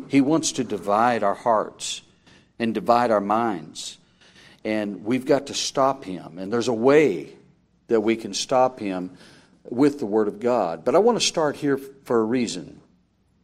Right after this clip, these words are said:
In Psalm chapter one thirty-three,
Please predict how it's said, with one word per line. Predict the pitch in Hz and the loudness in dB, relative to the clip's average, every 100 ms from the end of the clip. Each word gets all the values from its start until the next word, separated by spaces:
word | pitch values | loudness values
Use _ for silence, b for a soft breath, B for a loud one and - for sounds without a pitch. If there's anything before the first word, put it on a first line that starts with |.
| _ - B B B B B | _ -14 B B B B B
In | 120 117 | -8 -4
Psalm | 180 190 180 | -2 -2 -2
chapter | 143 127 123 | -2 -2 -2
one | 113 123 | -4 -4
thirty-three, | 117 110 101 - - 95 82 82 | -2 -4 -4 -8 -6 -4 -4 -10